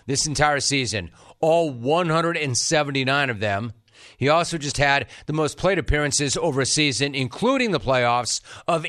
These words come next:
any player in the history of baseball, breaking a record set by none other than Lenny Dykstra in nineteen ninety-three.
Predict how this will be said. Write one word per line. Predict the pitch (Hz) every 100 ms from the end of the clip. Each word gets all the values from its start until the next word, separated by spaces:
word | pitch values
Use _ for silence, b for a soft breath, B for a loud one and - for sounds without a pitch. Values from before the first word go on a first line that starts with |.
| -
any | 170 226 254
player | 208 180 175 165 160 160 B B
in | 147
the | 147
history | 143 - 180
of | 147
baseball, | 139 139 - 139 139 135 - B _
breaking | 147 156 156 170
a | 143
record | 143 147 143
set | - 156 139 -
by | 135 131 123
none | 117 165 254
other | 233 185
than | 156 147 147 143 117 _ _ _ _
Lenny | 107 104 135 175 180 185 185
Dykstra | 127 - 147 190 - 147 160 143 127 90 - _ - - - - - _
in | 117
nineteen | 143 143 147
ninety-three. | 135 131 113 127 120 98